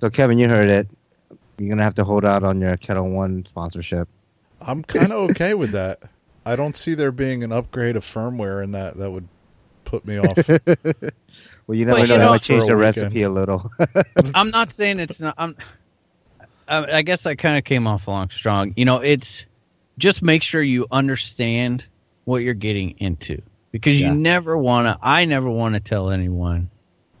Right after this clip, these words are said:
Speaker 3: what you should and should not get enjoyment out of, you know?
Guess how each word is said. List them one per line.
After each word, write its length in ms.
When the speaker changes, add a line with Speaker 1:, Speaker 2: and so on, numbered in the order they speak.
Speaker 3:
what 300
you 120
should 320
and 140
should 200
not 260
get 140
enjoyment 500
out 200
of, 140
you 200
know? 280